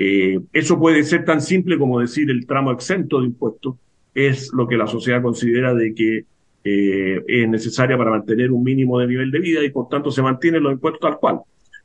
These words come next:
O puede ser establecer, eh, que en el caso de, los, del, de, de que haya dos personas unidas en, en, en un matrimonio o en una unión civil, este, puedan, eh, tributar en forma conjunta, como hay en, como se sucede en otros países. En fin,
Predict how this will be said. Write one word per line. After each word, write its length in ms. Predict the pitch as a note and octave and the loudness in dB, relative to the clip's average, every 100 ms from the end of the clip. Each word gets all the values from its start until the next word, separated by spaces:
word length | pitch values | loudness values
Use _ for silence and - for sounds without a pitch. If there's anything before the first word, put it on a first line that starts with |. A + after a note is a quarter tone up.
| - | -2
O 160 | C3+ | 2
puede 260 | D#3+ F#3 F3+ | 4 4 4
ser 220 | - F3+ | 4 2
establecer, 680 | E3+ D3+ C#3 C3+ B2+ E3 D#3+ _ _ _ - | 2 0 0 0 0 -2 -2 _ _ _ -2
eh, 540 | B2 A#2+ A2+ A2 G#2+ | 2 4 4 2 0
que 300 | G#2+ A#2 A2+ | 0 0 2
en 80 | A2+ | 2
el 120 | A2+ | -2
caso 360 | - C3 C3 B2+ | -2 -2 0 0
de, 120 | A#2+ | 0
los, 160 | A#2 A2 G#2+ _ - | -2 -4 -8 _ -8
del, 320 | G2+ G2+ F#2 - | -4 -4 -6 -8
de, 160 | A#2 - - | -8 -8 -6
de 180 | A2+ G#2 | -4 -2
que 140 | A2+ | 0
haya 360 | A2+ A2+ G#2+ G2 - _ _ _ | 2 2 0 -2 -6 _ _ _
dos 140 | - A2 | -4 -2
personas 380 | B2 - B2 A#2 | -2 0 2 2
unidas 520 | F3 G#3+ E3+ D3 - | 2 2 2 0 -4
en, 220 | C#3 A#2 - | -6 -6 -6
en, 260 | G#2 G2 F#2+ | -6 -6 -6
en 100 | A2 | -4
un 180 | G#2 G#2+ | -2 -2
matrimonio 540 | G#2 A2 D#3 G3+ E3 A2 | -2 0 0 2 2 2
o 80 | |
en 60 | G#2+ | 0
una 160 | A#2+ A#2 | 0 0
unión 220 | B2 B2 | 0 0
civil, 420 | D3+ G3+ F3+ - _ _ _ | 0 2 0 -4 _ _ _
este, 480 | - A#2 A#2 A#2+ A#2 | 0 0 0 2 2
puedan, 400 | A2 C3 C3 B2 - | 2 2 2 0 -2
eh, 140 | B2 | -2
tributar 420 | A#2 B2 A#2+ B2+ C3+ | 0 0 2 2 2
en 100 | B2 | 2
forma 280 | C3+ A#2+ | 2 2
conjunta, 500 | C#3+ C#3 A#3 A3 A#2+ | 2 2 2 0 0
como 180 | G2+ G#2+ | -2 0
hay 160 | A2 A2 | 0 0
en, 120 | G#2+ - _ _ - | -2 -10 _ _ -6
como 220 | G#2+ G#2+ | -2 -2
se 140 | G#2+ A2 G#2+ A2 | 0 0 0 -2
sucede 340 | - A#2 C#3 | -10 -2 2
en 80 | B2+ | 2
otros 220 | B2 C#3 | 0 -2
países. 320 | G3+ A3 C3+ | 0 2 2
En 100 | C#3 | 0
fin, 220 | D#3 C4 | 2 0